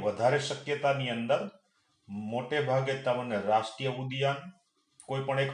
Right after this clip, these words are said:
પૂછાય અથવા તો અભયારણ્ય, કૃષિનો એક પાક, ઉદ્યોગ કેન્દ્ર એક નામ સાથે અને રેલ માર્ગ. વધારે પડતી શક્યતા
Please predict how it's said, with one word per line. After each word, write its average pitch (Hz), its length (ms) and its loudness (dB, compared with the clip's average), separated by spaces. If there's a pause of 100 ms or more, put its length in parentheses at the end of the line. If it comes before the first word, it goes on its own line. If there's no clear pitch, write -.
પૂછાય 139 360 0 (600)
અથવા 135 340 2
તો 139 80 6
અભયારણ્ય, 123 500 4 (680)
કૃષિનો 135 540 -4
એક 139 80 -6 (120)
પાક, 131 180 6 (2250)
ઉદ્યોગ 135 340 0 (140)
કેન્દ્ર 139 300 2
એક 135 60 -4 (140)
નામ 135 160 2 (140)
સાથે 131 300 2 (160)
અને 123 160 -2 (100)
રેલ 135 160 2 (120)
માર્ગ. 98 200 -2 (120)
વધારે 120 360 -2
પડતી 135 380 -6
શક્યતા 123 560 -6